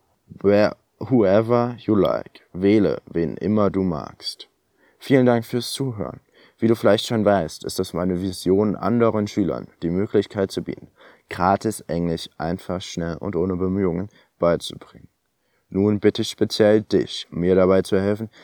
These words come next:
indem du diese Folge mit deinen Freunden teilst. Ansonsten lies dir meinen Artikel durch, um noch einmal alle Informationen auf einen Blick zu haben.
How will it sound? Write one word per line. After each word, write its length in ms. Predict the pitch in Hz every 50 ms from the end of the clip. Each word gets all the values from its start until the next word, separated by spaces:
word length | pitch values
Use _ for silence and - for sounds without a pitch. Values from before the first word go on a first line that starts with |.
| - _
indem 300 | - - 113 113 113 113
du 120 | 110 110 104
diese 340 | 104 - 143 156 139 139
Folge 460 | - - - 120 107 87 76 71 71 60
mit 140 | 52 - - -
deinen 360 | 85 78 78 80 80 85 98
Freunden 460 | - - - 71 71 58 50 - 87
teilst. 540 | - - - - - - - - - - _ _ _ _ _ _ _ _
Ansonsten 640 | - - 92 101 98 104 101 101 95 - - 73 71 -
lies 300 | - 87 95 101 110 -
dir 100 | - 104
meinen 260 | 101 98 95 101 104
Artikel 420 | 101 101 - - 127 - - 127 101
durch, 320 | 113 113 117 127 - -
um 80 | 64 90
noch 160 | 98 95 -
einmal 340 | - 78 95 104 98 95 -
alle 220 | - - 98 78
Informationen 720 | 69 101 - - 101 98 101 - - - 90 78 - -
auf 220 | - - - - -
einen 240 | - 69 76 78 85
Blick 300 | - - 82 80 - -
zu 180 | - - 87 80
haben. 300 | 76 69 - - -